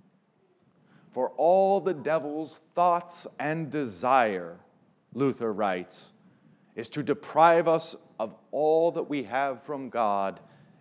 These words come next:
and hinder it. He is not satisfied to obstruct and destroy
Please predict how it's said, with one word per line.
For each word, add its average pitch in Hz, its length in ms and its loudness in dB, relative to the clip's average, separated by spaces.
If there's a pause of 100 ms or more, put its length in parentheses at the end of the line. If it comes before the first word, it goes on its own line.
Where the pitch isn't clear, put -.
(100)
and 117 200 -4
hinder 123 540 -6
it. - 300 -14 (1040)
He 131 140 -2
is 110 220 -2
not 151 320 2
satisfied 143 800 0
to 120 160 -6
obstruct 151 680 -4
and 101 200 -8
destroy 147 680 0